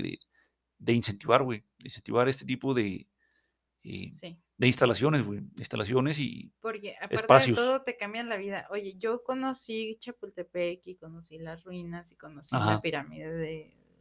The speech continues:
Speaker 1: De Teotihuacán, ¿o cuál,
Speaker 2: Sol,
Speaker 1: güey?
Speaker 2: este, sí, ¿era la del Sol? Sol, es la del Sol y la de la Luna, ¿no?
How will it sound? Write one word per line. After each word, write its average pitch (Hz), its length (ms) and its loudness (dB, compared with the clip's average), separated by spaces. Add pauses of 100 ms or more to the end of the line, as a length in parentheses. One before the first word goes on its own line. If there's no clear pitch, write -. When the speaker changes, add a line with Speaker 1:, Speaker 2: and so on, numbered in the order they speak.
(180)
Speaker 1:
De - 100 4
Teotihuacán, 120 680 10
¿o 120 60 10
cuál, 123 140 12
Speaker 2:
Sol, 131 40 6
Speaker 1:
güey? 135 160 8 (400)
Speaker 2:
este, 165 600 -10 (140)
sí, 170 320 -14 (760)
¿era 196 240 -4
la 220 100 -4
del 196 100 -6
Sol? 220 220 -18 (300)
Sol, 220 300 -4
es 220 120 6
la 247 140 10
del 233 120 8
Sol 208 200 2
y 220 40 4
la 202 140 4
de 165 60 4
la 151 120 0
Luna, 160 300 -4
¿no? 170 200 -8